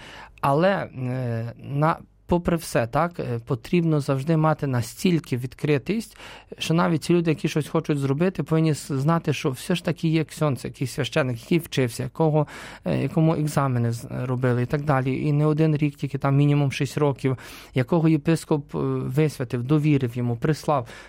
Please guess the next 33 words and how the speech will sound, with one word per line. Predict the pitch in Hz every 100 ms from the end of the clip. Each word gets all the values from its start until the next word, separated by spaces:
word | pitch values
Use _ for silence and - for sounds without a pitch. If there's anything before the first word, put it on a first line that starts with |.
| -
Тобто | 202 -
давайте | 180 180 214 214
спитаємо, | - - 240 240
як | 233 240
воно | 226
має | 226 220
бути | 202 180 127
по-божому, | 170 175 170 117 113 113 -
по |
книжці, | 156 196 151 - -
по | 117 143
літургії. | 160 156 160 139 120 113 117 - - - - - -
І, | 156 151
і | 156 165
це | 185
й | 175
дуже | 160 156
важливо. | 151 147 123
Якщо | 131 - 156
цього | - 185 160
немає, | 151 156 220 247
то | 151
священник, | - 135 - 185 190 147 - - -
очевидно, | 147 143 151 165 143
зобов'язаний | 127 127 139 151 139
сказати: | - 131 127
«Люди, | 143 147 143
знаєте | 135 147 143
що, | - 135
я | 123 151 220
просто | - 147 127 - 131
за | 123
вас | 127 156 175